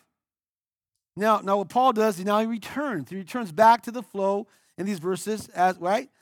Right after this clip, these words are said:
As he reveals two truths in regard to examining those considered for leadership. And the first truth is that some deeds, he pretty much says it,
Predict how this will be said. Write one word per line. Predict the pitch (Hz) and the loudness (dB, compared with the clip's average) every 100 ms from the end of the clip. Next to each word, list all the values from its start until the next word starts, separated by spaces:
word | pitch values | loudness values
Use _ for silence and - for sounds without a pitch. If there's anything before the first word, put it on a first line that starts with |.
| _ | _
As | 175 170 | -2 0
he | |
reveals | 196 185 196 | -2 -2 -4
two | 170 285 339 | -2 -2 -2
truths | - 294 214 202 - | -2 -4 -4 -6 -8
in | 196 | -8
regard | 196 175 208 214 | -4 2 4 4
to | 214 | -2
examining | 156 233 185 196 196 196 _ _ - | -4 -2 -2 -4 -8 -10 _ _ -4
those | 175 185 190 196 - _ | 2 2 2 -4 -12 _
considered | - 196 190 175 175 | -6 -4 -2 -4 -6
for | - 220 | -8 -4
leadership. | 269 240 - 135 147 | -4 -4 -6 -10 -8
And | |
the | 165 | -10
first | - 277 - | -6 -6 -6
truth | - 220 214 | -8 -8 -2
is | 202 160 | -2 0
that | 190 185 | 0 0
some | - 208 233 | -2 -4 -4
deeds, | 190 190 196 - _ _ - | -4 -6 -8 -12 _ _ -10
he | 185 | -8
pretty | - 285 | -6 -6
much | 233 | -6
says | - 226 | -4 -4
it, | 185 | -6